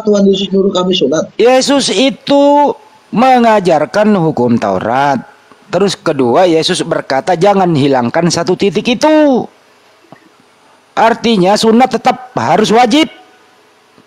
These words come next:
Speaker 2: Tapi persoalannya, "Abang, saya maklumi Abang, Abang bukan Bani Israel." Gitu dong jawabnya, "Saya bukan Bani Israel, ngapain gue sunat?" Gitu dong jawabnya.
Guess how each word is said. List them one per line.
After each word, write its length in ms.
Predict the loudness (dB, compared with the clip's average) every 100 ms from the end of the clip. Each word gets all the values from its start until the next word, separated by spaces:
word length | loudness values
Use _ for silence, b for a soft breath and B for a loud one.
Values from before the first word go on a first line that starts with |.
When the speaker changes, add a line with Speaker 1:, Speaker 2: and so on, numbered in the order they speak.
| B B
Speaker 2:
Tapi 400 | 0 0 2 0
persoalannya, 800 | 0 0 2 2 2 2 0 -2
"Abang, 400 | -2 -2 -2 -2
saya 160 | -2 -2
maklumi 480 | -2 0 0 2
Abang, 800 | 0 0 2 2 2 2 2 0 -4 B B B
Abang 560 | 0 0 2 0 0
bukan 400 | -2 0 0 0
Bani 320 | 0 0 0
Israel." 1040 | -2 -4 -2 -2 0 0 0 0 0 -2 -6 -12 B B B B B B _ _ _ _ -6
Gitu 220 | -2 2
dong 160 | 2 4
jawabnya, 400 | 2 2 2 0
"Saya 240 | 2 2
bukan 240 | 2 2 2
Bani 240 | 2 0
Israel, 380 | 0 0 0 0
ngapain 320 | 0 0 0
gue 160 | 0 0
sunat?" 320 | 0 0 0
Gitu 240 | -2 0
dong 160 | 0 2
jawabnya. 520 | 2 2 0 -2 -2